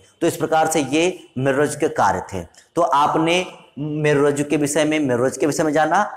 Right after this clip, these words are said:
और मेरुरज्जु के कार्य के विषय में जाना। ये figure most important है, इस figure को आपको बनाना है, अभ्यास करना है,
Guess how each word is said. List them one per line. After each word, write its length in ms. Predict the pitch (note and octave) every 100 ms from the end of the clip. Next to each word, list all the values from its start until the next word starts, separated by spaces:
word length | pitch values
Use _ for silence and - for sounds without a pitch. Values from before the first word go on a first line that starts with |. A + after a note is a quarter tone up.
| -
और 140 | D3
मेरुरज्जु 360 | D3 C#3+ C#3 C#3+
के 80 | F3
कार्य 260 | C3+ A2+
के 60 | A2+
विषय 160 | A#2 C#3+
में 60 |
जाना। 240 | D3 D#3+ F3+ - -
ये 200 | B2+ F#3
figure 360 | G3 D#3+ D3+ E3
most 340 | B2 D3 D3
important 440 | D#3 D#3+ D3+ D#3 D#3
है, 140 | E3
इस 220 | C#3 B2+
figure 220 | C#3 C#3
को 140 | C3+ C#3
आपको 260 | C3+ C#3
बनाना 380 | A2+ A2 A2+ C3
है, 140 | D3 D3
अभ्यास 320 | G2+ A#2+ C3
करना 240 | C#3+ D3
है, 180 | D#3 E3+